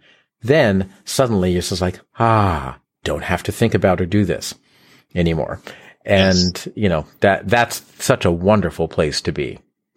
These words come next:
Speaker 2: That
Speaker 1: I
Speaker 2: thing,
Speaker 1: <laughs>
Speaker 2: that thing is now getting done and I'm not doing it. I can do this other thing or I can do nothing.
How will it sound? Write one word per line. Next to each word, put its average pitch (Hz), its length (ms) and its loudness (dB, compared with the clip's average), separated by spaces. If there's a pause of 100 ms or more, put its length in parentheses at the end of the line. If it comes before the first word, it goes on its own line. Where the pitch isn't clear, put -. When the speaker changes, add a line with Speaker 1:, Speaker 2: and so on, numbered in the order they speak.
(180)
Speaker 2:
That - 160 0
Speaker 1:
I - 40 -2
Speaker 2:
thing, 147 380 0
Speaker 1:
<laughs> 104 60 -16
Speaker 2:
that 113 380 2
thing - 300 -6
is - 240 -10
now 143 160 0
getting 143 300 -2
done 143 380 0
and 113 200 -4
I'm 175 260 0
not 160 280 0
doing 156 320 2
it. 101 100 -2 (100)
I 147 80 -2
can 165 160 -10
do 170 120 -4
this 151 180 -4
other 170 240 0
thing 113 320 -2 (160)
or 247 160 6
I 220 80 2
can 220 140 -2
do 220 120 0
nothing. 143 580 -2